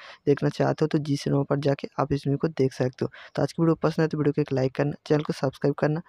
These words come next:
और वीडियो को अपने दोस्तों के साथ जरूर शेयर करना। हेलो and वेलकम दोस्तों,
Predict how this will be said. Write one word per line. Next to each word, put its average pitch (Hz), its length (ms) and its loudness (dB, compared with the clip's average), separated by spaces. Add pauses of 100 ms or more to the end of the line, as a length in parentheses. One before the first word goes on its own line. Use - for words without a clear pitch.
(240)
और 143 60 0
वीडियो 151 240 4
को 156 140 2
अपने 147 240 2
दोस्तों 143 280 4
के 147 80 -6
साथ 151 140 0 (120)
जरूर 139 240 2
शेयर - 280 0
करना। 131 280 -4 (240)
हेलो 156 160 8
and 175 80 6
वेलकम 170 260 4
दोस्तों, 175 280 2